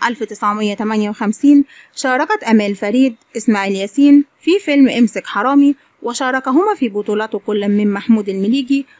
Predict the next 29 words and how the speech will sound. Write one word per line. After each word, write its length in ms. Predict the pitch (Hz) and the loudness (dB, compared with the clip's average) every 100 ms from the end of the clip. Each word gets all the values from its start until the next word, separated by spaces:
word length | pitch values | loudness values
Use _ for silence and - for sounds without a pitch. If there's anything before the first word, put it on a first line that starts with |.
| _ | _
وحسن 460 | - 226 339 403 339 | -10 -4 -2 0 0
فايق 420 | 240 233 240 - _ - | 0 0 0 -4 _ -6
وزوزو 360 | 208 202 196 196 | -4 -2 -4 -4
حمدي 340 | - 202 185 | -2 -2 -4
الحكيم 540 | 196 208 - 269 285 269 _ _ _ - | -8 -10 -2 0 0 -2 _ _ _ -4
ورياض 460 | 233 240 269 359 | 0 0 0 0
الأصبجي، 600 | 392 - - 233 214 233 - _ | -2 -2 -8 -8 -8 -8 -10 _
وهو 260 | 202 214 214 | -8 -4 -2
من 160 | 196 202 | -2 -4
تأليف 360 | - 220 214 - | -4 -4 -4 -2
كامل 260 | 233 208 | 0 0
التلمساني 800 | 196 - 196 190 220 294 294 294 - _ _ | -2 -4 -4 -4 -2 4 6 6 2 _ _
وإخراج 420 | 226 233 269 277 | -4 -2 0 0
فطين 440 | 392 - 202 233 196 | 0 -6 -6 -4 -2
عبد 260 | 185 214 | -2 -2
الوهاب. 460 | 269 320 285 233 165 _ _ _ _ - - _ _ _ _ _ _ _ _ _ _ - | -2 -2 -4 -8 -12 _ _ _ _ -16 -16 _ _ _ _ _ _ _ _ _ _ -6
وحققوا 640 | 240 - 269 320 370 440 | -4 -2 -2 -2 0 2
نجاحًا 460 | 277 220 233 214 202 | 2 0 -6 -4 -4
كبيرًا 380 | 214 226 262 220 | -4 -6 -4 -4
في 180 | 208 202 | -4 -6
عام 260 | 196 202 202 | -6 -6 -6
ألف 180 | 233 - | -8 -8
تسعمية 480 | 208 196 202 214 202 | -14 -6 -4 -4 -4
تسعة 300 | 214 226 196 | -8 -8 -8
وخمسين 540 | 190 202 - 285 285 - _ _ - | -6 -8 -4 0 0 -2 _ _ -12
بتقديم 460 | 247 247 220 339 440 | -10 -8 -2 -2 -2
فيلمين 440 | 247 214 226 208 | -2 -2 -2 -2
دفعة 320 | 208 269 262 | -4 -2 -2
واحدة، 340 | 185 185 185 | -2 -6 -14